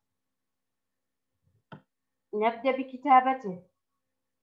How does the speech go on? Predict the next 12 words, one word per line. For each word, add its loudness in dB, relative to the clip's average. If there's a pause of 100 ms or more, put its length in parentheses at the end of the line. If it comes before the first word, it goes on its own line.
(540)
يكتب -8
بهذه 0
الطريقة: -2
على 4
السطر 0 (1700)
من -4
الأعلى 2
إلى -4
الأسفل، -6
ثم -2
أبدأ -4
بكتابة -6